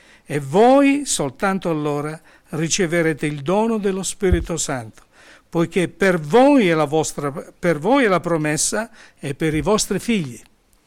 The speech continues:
Quindi ecco perché Keila e Gigi un giorno che chiederanno il loro battesimo per loro,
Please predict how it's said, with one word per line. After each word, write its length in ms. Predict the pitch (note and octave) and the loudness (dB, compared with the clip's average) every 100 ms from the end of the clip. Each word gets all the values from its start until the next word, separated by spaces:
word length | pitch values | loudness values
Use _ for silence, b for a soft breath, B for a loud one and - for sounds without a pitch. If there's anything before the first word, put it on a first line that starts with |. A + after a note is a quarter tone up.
| B B B B - | B B B B -2
Quindi 300 | G3 F3+ D#3+ | 0 2 2
ecco 280 | E3+ - | 2 0
perché 560 | - F3 C#3+ F#3 D#3+ D3+ | 0 0 0 0 0 -2
Keila 580 | - E3 D#3 D3 C3+ C3 b b _ | -2 0 0 -4 -8 -10 b b _
e 380 | G3 E3+ C3+ C#3+ _ _ _ | -4 -4 -4 -12 _ _ _
Gigi 640 | - C3 A3+ F#3 D3 C3+ B2+ b b b | -12 -4 -2 -2 -4 -6 -10 b b b
un 160 | E3 D#3 | -4 0
giorno 520 | F#3+ G3+ F3+ D3+ C3+ | 2 4 2 0 -4
che 500 | - E3+ D3+ C3+ C3 b b _ | -4 -2 -2 -4 -12 b b _
chiederanno 800 | A3 G3+ F3+ F3 G3+ F#3 D3 C#3 | 2 4 4 2 2 2 0 0
il 80 | |
loro 240 | C#3 C#3+ C3+ | -2 -4 -4
battesimo 840 | C#3 C3 D#3 C#3 B2 C#3+ D3+ F#3 | -4 -4 -2 -2 -4 -6 -6 -8
per 240 | - D3 | -6 -6
loro, 500 | C#3+ C#3+ C3 D3 F#3 | -4 -4 -4 -8 -12